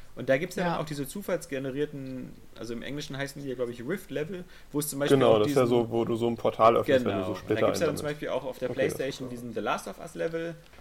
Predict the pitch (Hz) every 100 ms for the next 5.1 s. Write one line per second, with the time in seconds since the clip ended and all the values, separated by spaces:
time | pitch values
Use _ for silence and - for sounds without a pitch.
0 | - - 123 120 160 190 120 117 113 113
1 | 110 110 110 - - - - - - -
2 | - - - - - 120 127 143 160 175
3 | 160 170 160 151 - 156 156 202 107 -
4 | - - - - 87 - - 104 101 92
5 | 90